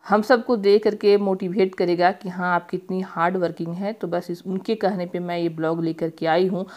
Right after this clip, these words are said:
और मैं आज morning में भी बना रही हूँ धुसका। तो धुसका यहाँ पे मैं चावल और उड़द का दाल और चना रात में फुला करके रखी थी, और ये फूल गया था रात भर में। उसके बाद मैं यहाँ पे मिक्सर ग्राइंडर में पीस ले रही हूँ।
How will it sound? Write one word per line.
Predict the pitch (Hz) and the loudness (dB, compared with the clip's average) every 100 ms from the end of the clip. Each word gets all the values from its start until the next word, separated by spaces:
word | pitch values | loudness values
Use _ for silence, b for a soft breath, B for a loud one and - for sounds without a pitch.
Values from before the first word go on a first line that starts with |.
| B B 165 | B B -4
और | 165 | -2
मैं | 180 185 | 2 4
आज | 175 190 190 | 4 4 2
morning | 180 180 175 185 185 | 2 2 0 0 -2
में | 175 | -2
भी | 175 | -2
बना | 175 170 | 0 2
रही | 170 | 2
हूँ | 160 | 0
धुसका। | 196 226 - 180 202 B B B B | 0 0 4 6 6 B B B B
तो | 175 175 170 | 2 4 4
धुसका | 175 214 - 254 | 2 -2 2 6
यहाँ | 240 247 | 6 4
पे | 226 | 2
मैं | 220 220 | 0 0
चावल | 214 208 180 180 190 196 190 | 2 6 6 8 6 4 2
और | 170 170 175 170 | 4 6 6 4
उड़द | 170 185 180 | 2 2 2
का | 180 170 | 2 0
दाल | 165 170 175 185 | 4 4 2 2
और | 165 160 | 0 0
चना | - 175 175 | 0 2 4
रात | 165 160 170 | 4 4 0
में | 170 | -6
फुला | - 165 156 | -2 2 4
करके | 170 170 - | 2 -2 -2
रखी | 165 160 - 202 | -4 -4 -4 -6
थी, | - 175 220 - | -4 -6 -4 -2
और | |
ये | 165 | -2
फूल | 165 - 185 | -2 -2 0
गया | 170 | 2
था | 165 165 | 2 2
रात | 156 | 0
भर | 160 165 165 | 0 -6 -6
में। | 196 220 | -4 -4
उसके | - 170 | -6 -2
बाद | 170 | 0
मैं | 170 170 | 0 -4
यहाँ | 170 | -4
पे | 170 170 | -4 -4
मिक्सर | 180 175 214 | -4 -4 -2
ग्राइंडर | 185 170 160 170 | 2 2 0 -2
में | 214 | -4
पीस | - 208 - | -2 -2 -2
ले | 156 151 | -2 -2
रही | 143 | -4
हूँ। | 147 | -6